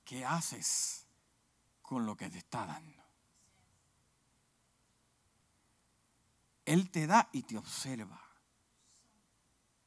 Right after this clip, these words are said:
Mm, te está examinando. ¿A usted le han hecho algún examen? Le sacan sangre, le toman la presión, le hacen examen de aquí, del azúcar.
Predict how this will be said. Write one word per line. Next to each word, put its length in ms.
Mm, 280
te 120
está 340
examinando. 1040
¿A 60
usted 200
le 100
han 60
hecho 220
algún 220
examen? 680
Le 80
sacan 380
sangre, 600
le 120
toman 340
la 120
presión, 800
le 100
hacen 280
examen 540
de 80
aquí, 400
del 180
azúcar. 680